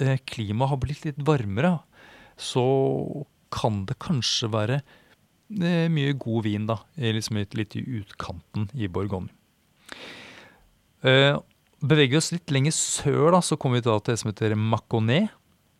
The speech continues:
og der, eh, er det fremdeles Pinot Noir og Chardonnay, eh, og de lager mest hvitvin. Vinene begynner å bli litt mer preget av sånn moden fruktighet. Ehm,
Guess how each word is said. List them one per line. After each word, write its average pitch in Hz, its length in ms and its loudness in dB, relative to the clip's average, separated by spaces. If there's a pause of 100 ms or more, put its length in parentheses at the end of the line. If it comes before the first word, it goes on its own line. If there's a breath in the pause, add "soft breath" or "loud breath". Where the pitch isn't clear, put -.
(180)
og 117 160 -2
der, 123 400 6
eh, 123 500 0
er 107 60 0
det 123 360 4
fremdeles 113 360 -4
Pinot 127 240 -2
Noir 107 320 2
og 110 60 -4
Chardonnay, 110 560 -2 (100)
eh, 120 680 2 (520)
og 104 340 -4
de 113 120 0
lager 104 220 0
mest 107 420 -6
hvitvin. 156 400 2
Vinene 131 480 0
begynner 127 240 0
å 139 60 -4
bli 143 140 -4 (600)
litt - 240 -6
mer 139 140 -2
preget 120 280 -2
av 120 120 -4
sånn 143 200 0
moden 110 460 -2
fruktighet. 120 680 -4 (580 loud breath)
Ehm, 123 560 2